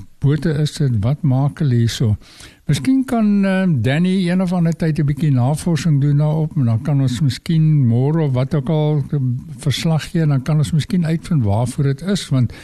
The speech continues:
baie mense wat natuurlik hierdie bote sien, wonder ook, wat se bote is dit? Nou ja, miskien kan Danny vir ons môre of wanneer ook al vertel daarvan. Baie dankie. Uh, ons het verlede week gepraat met, uh,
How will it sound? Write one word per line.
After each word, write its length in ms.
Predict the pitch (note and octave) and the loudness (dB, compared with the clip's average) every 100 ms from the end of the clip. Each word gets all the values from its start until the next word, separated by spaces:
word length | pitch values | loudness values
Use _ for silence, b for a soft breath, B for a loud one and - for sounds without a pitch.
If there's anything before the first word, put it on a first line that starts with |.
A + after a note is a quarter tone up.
| B B | B B
baie 220 | - F#3+ F#3 | -4 0 2
mense 320 | E3 D#3+ E3+ | 2 0 0
wat 180 | C3+ C3 | -2 -2
natuurlik 460 | B2+ D3+ C3 A#2+ | -2 0 0 0
hierdie 180 | C3 A#2+ | 0 0
bote 280 | A#2 A#2 A#2+ | 0 0 0
sien, 320 | - F3 D3 | 0 2 2
wonder 320 | G2 A#2 C3+ D#3 | 2 2 2 0
ook, 360 | C#3+ C3 - - b b _ | -2 -2 -2 -12 b b _
wat 140 | A2 | -6
se 100 | - | -2
bote 260 | D#3+ B3 G3 | 0 0 0
is 160 | A#2 E2+ | 0 -2
dit? 180 | D#2+ D2+ - _ | -6 -10 -20 _
Nou 120 | - | -2
ja, 160 | C#3+ E3 B2+ - - _ - B B | 0 0 -2 -6 -14 _ -20 B B
miskien 300 | _ _ C#3+ | _ _ 0
kan 160 | C#3 C#3 | 2 2
Danny 280 | C3+ D3+ D3 | 2 2 0
vir 140 | D#3+ | 0
ons 120 | D#3 | 0
môre 300 | D#3 D3 D#3+ | 2 0 0
of 280 | E3+ D#3 C3 | 0 -2 -4
wanneer 400 | A2+ A2+ C#3+ D3 | -4 0 0 0
ook 160 | C#3+ B2+ | 0 0
al 80 | C3+ | -2
vertel 400 | - C3 A#2+ A2 | -2 -4 -2 -2
daarvan. 300 | F#2+ - G2 | -2 -2 -2
Baie 200 | C#3 G3+ | 0 0
dankie. 320 | F3 A#2+ E2 B B B B B B B - | 0 -2 -4 B B B B B B B -4
Uh, 240 | D#3+ F3+ | -2 0
ons 160 | G3+ G3+ | -2 -2
het 120 | G3 | -2
verlede 320 | G3 G3+ A3 | 0 0 0
week 180 | G3+ G3+ | 0 -2
gepraat 420 | F#3+ E3 F3+ E3 | -4 -4 -2 -2
met, 360 | F3 D3+ - D#3 | -2 -4 -6 -2
uh, 160 | D3 | -2